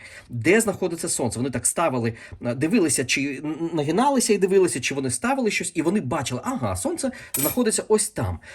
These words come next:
Якщо сонце знаходи-, знаходилось, е, са-, саме зверху і тінь падала донизу, то, е,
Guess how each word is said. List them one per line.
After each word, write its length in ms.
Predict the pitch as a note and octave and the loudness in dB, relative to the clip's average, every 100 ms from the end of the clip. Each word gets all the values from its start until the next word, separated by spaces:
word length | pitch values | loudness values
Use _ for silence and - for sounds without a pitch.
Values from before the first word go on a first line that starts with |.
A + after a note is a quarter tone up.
| - | -2
Якщо 260 | D#3+ D#3+ G3+ | 0 2 2
сонце 380 | - A3+ F3+ C3 | 2 2 2 0
знаходи-, 400 | C#3 D3+ D#3+ D#3+ | -2 -2 -2 -2
знаходилось, 600 | D3 E3 E3+ C3+ B2+ - - | -4 -2 0 0 0 -2 -4
е, 60 | |
са-, 340 | C#3 C#3 F#3+ - | -2 0 0 0
саме 240 | F#3+ C#3+ | 0 0
зверху 580 | B2 B2+ B3+ A3+ - C#3+ | -2 2 2 2 -2 -6
і 100 | D3 | -6
тінь 240 | B2+ F#3+ C3 | -4 -4 -2
падала 360 | C#3+ C3+ C3 | -2 2 2
донизу, 580 | - C#3+ G3 F#4+ E4+ A#2 - - - - | 2 0 2 2 2 -2 -6 -16 -20 -14
то, 420 | - F3+ F3 E3+ F3 E3 | -2 2 4 2 0 0
е, 300 | C#3+ C#3+ | 4 4